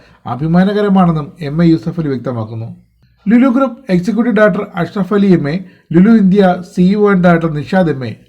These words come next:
ലുലു ഗ്രൂപ്പ് ഇന്ത്യ ഡയറക്ടർ ഫഹാസ് അഷ്റഫ്, ലുലു ഇന്ത്യ ഷോപ്പിംഗ് മാൾസ് ഡയറക്ടർ ഷിബു ഫിലിപ്സ്, ലുലു ഗ്രൂപ്പ് തിരുവനന്തപുരം റീജിയണൽ ഡയറക്ടർ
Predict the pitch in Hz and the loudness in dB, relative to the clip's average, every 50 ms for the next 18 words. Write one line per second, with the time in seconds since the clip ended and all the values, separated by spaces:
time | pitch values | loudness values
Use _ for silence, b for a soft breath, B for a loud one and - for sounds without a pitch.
0 | _ _ 127 131 139 151 147 165 170 165 170 160 156 175 175 156 160 156 156 - | _ _ -8 -6 -6 -4 0 0 0 0 0 -2 0 0 0 2 0 -2 -2 -4
1 | 185 202 b b b b b b b _ _ 170 139 165 214 214 - 208 175 - | -8 -10 b b b b b b b _ _ -4 -2 0 -2 0 -2 -4 -6 -6
2 | - 147 170 175 b b b b b b b b - 170 202 214 247 247 247 247 | -6 -8 -8 -8 b b b b b b b b 0 2 4 4 4 2 0 -4
3 | - 220 190 180 185 180 190 180 175 175 175 - 170 165 170 196 196 190 190 190 | -4 -2 0 2 4 4 4 4 4 2 0 -2 -2 -2 0 0 0 0 0 0
4 | 180 185 185 165 165 165 160 - - 170 165 190 208 170 170 139 120 113 - - | 0 0 -2 -2 0 -2 -4 -2 -2 0 0 0 0 -2 -2 -2 -4 -4 -6 -12
5 | - b b b b b - 135 139 156 160 160 160 170 165 175 - - 143 147 | -20 b b b b b -8 -4 -2 0 0 2 0 0 -2 -4 -6 -6 -4 -2
6 | 165 160 170 170 165 175 160 147 156 160 170 185 175 165 160 156 147 185 | -2 0 0 0 0 0 0 -2 -4 -4 -2 -2 -2 -2 -2 -2 -4 -6